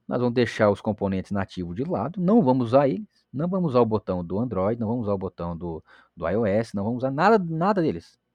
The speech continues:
Vamos usar as A P Is deles, vamos plotar os trem lá. Mas o componente, nós vamos fazer do nosso lado. Então, pra eu acessar um componente nativo, eu não preciso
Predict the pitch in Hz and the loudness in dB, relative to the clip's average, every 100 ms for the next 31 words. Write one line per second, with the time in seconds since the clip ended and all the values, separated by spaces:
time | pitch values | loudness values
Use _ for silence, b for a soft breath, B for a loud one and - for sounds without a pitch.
0 | _ _ _ _ 98 98 101 113 131 - | _ _ _ _ -6 -4 0 2 2 -2
1 | _ 185 160 123 127 87 80 85 - - | _ 4 4 4 0 -6 -8 -10 -10 -12
2 | 95 98 _ _ - 98 _ _ _ _ | -12 -12 _ _ -20 -20 _ _ _ _
3 | _ - 143 - - 117 139 - 120 143 | _ -2 -2 -2 -2 0 0 -2 -2 0
4 | 98 - B B B B 120 160 - 185 | -2 -4 B B B B 2 2 2 2
5 | 185 123 92 127 175 117 - 80 - _ | 2 0 2 0 0 -2 -8 -12 -14 _
6 | _ _ _ _ _ _ _ _ _ _ | _ _ _ _ _ _ _ _ _ _
7 | 101 104 120 123 123 120 117 - 127 120 | -8 -6 -4 -4 -2 -4 -4 -6 -4 -6
8 | 120 _ _ _ - 113 170 190 104 b | -8 _ _ _ -8 -2 0 0 -2 b
9 | b _ 147 196 190 - 117 - 131 123 | b _ 2 2 2 2 0 2 4 4
10 | 110 113 107 104 95 92 - 98 101 - | 4 0 0 0 0 -4 -4 -4 -4 -8
11 | - 202 139 92 78 - b b 165 170 | 4 4 4 0 -12 -14 b b -2 0
12 | 170 - 139 156 | -2 -2 -2 -2